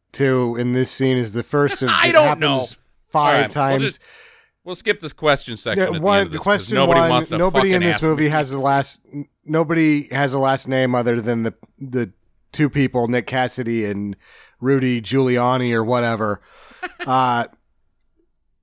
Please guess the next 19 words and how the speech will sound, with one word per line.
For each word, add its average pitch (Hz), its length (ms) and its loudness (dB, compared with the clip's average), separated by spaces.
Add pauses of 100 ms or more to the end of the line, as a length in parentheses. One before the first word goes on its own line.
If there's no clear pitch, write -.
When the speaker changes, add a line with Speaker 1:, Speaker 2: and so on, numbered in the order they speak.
(840)
Speaker 1:
because 160 280 2
everybody's 170 680 0
pretending 156 520 -2
to 131 60 -2
be 127 120 0
somebody 123 460 0
else, 117 260 0
everybody's 120 460 -2
in 117 100 -2
it 113 100 -4
for 110 100 -8
themselves. 98 600 -6
That's 117 180 -4
the 120 140 -2
answer 113 240 -6
to 104 60 -6
that 104 180 -6
question. 110 520 -4 (680)
Uh, 117 340 -2